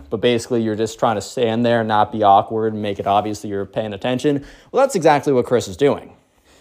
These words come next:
Yeah, so Chris is listening in, trying to figure out exactly what is going on here, 'cause it's a little weird. Like, come on, man, like, that's kinda strange. Bro actually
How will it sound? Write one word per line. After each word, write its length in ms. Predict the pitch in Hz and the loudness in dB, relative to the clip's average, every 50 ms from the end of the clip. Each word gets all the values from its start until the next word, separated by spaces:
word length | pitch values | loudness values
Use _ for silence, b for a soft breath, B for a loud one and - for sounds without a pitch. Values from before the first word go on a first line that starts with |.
| b b b b - | b b b b -8
Yeah, 560 | - 147 139 139 147 151 143 135 117 101 101 - | -4 0 4 6 6 8 8 6 6 4 2 -2
so 580 | - - - 156 151 151 147 139 139 135 - - | -6 -2 2 4 6 6 6 6 4 2 -4 -6
Chris 300 | - 254 302 277 - 254 | -6 -6 -4 -4 -4 -6
is 120 | 233 185 | -4 0
listening 420 | 180 180 170 - - 156 147 131 | 0 0 0 -2 -4 -4 -4 -4
in, 340 | 113 104 98 98 98 95 92 - _ B B B B B B B _ | -4 -4 -4 -6 -8 -10 -14 -18 _ B B B B B B B _
trying 160 | - 214 233 | 2 2 4
to 60 | 214 | 4
figure 240 | - 208 196 196 180 | 4 4 6 6 6
out 100 | 165 156 | 6 4
exactly 440 | 139 120 143 139 143 147 - 160 151 | 4 4 4 4 4 2 0 -2 -2
what 220 | 131 123 139 139 | 2 2 2 2
is 80 | 135 113 | 2 2
going 280 | 139 135 123 123 120 | 0 0 0 0 -2
on 220 | 113 110 107 107 110 | -2 -2 -4 -4 -4
here, 220 | 120 117 107 107 | -4 -4 -4 -2
'cause 180 | - 214 226 254 | -2 -2 -2 -2
it's 160 | 311 247 - | -4 -4 -2
a 60 | 285 | 0
little 300 | 285 262 254 262 247 226 | 2 4 6 6 6 4
weird. 340 | 156 143 135 143 185 208 180 | 4 2 2 2 2 2 2
Like, 140 | 175 175 - | 0 -2 -4
come 160 | - 220 240 | -4 -4 -4
on, 140 | 208 123 101 | -4 -4 -4
man, 180 | 98 98 98 | -6 -6 -6
like, 160 | 98 98 110 - | -6 -8 -6 -4
that's 220 | - 170 156 - | -2 -4 -2 -2
kinda 200 | - 165 160 143 | -4 -4 -4 -6
strange. 480 | - - 180 180 160 120 101 95 92 - | -6 -4 -4 -4 -4 -4 -6 -10 -4 -2
Bro 220 | 131 139 151 143 | 0 0 0 0
actually 680 | - 127 123 127 123 - - 127 123 123 120 117 117 | 0 0 -2 -2 -2 -6 -6 -4 -4 -2 -2 -4 -6